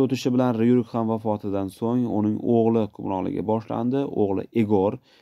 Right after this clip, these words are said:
lekin, a, u juda ham yosh bo'lganligi uchun davlatni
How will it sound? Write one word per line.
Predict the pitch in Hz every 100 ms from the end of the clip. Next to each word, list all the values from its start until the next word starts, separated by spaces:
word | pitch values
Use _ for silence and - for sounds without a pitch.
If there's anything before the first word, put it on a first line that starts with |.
| _
lekin, | 120 143 127 107 _
a, | 95 95 98 95 95
u | - 120
juda | 104 117 117
ham | 101
yosh | 95 113 110 -
bo'lganligi | 104 101 95 95 95 95 95
uchun | - 135 143 - _ _
davlatni | 101 107 107 104 110 117